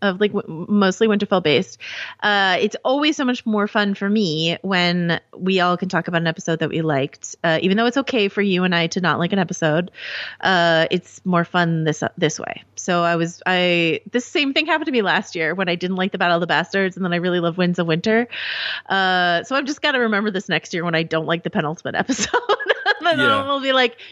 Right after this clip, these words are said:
Speaker 1: "It'll be better in the finale, Joanna." Uh, so I'm glad it was better in the finale.
Speaker 2: Yeah, I mean, I guess for, for me, uh, this is just my personal th-, thoughts that aren't shared by a lot of people I know, but I feel like,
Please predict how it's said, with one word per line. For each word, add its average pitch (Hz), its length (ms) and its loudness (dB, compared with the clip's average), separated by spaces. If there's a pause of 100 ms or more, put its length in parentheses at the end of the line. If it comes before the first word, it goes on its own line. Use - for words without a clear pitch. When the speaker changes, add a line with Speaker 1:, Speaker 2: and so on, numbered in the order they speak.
(140)
Speaker 1:
"It'll 349 260 2
be 349 140 2
better 302 260 2
in 269 140 2
the 262 80 0
finale, 196 500 -2
Joanna." 127 460 -6 (360)
Uh, 202 560 2
so 208 240 -4
I'm 196 140 -2
glad 185 320 0
it 185 60 -4
was 180 180 -6
better 147 200 0
in 139 100 -6
the 160 80 -10
finale. - 460 -10 (640)
Speaker 2:
Yeah, 202 320 0
I 143 100 2
mean, 185 160 2
I 170 140 0
guess 196 400 -2 (340)
for, - 260 -4
for 175 140 -2
me, 175 500 2
uh, 123 580 0
this 110 220 -12
is 117 120 -8
just 120 240 -4
my 139 140 4
personal 147 560 0
th-, - 100 -20 (580)
thoughts 113 440 -2
that 117 200 -4 (180)
aren't 120 280 0
shared 120 320 0
by 113 100 2
a 110 80 0
lot 110 160 0
of 107 80 -4
people 123 300 -2
I 107 100 -2
know, 104 220 -2
but 113 280 0 (640)
I 131 120 -2
feel 147 260 -2
like, 131 520 -2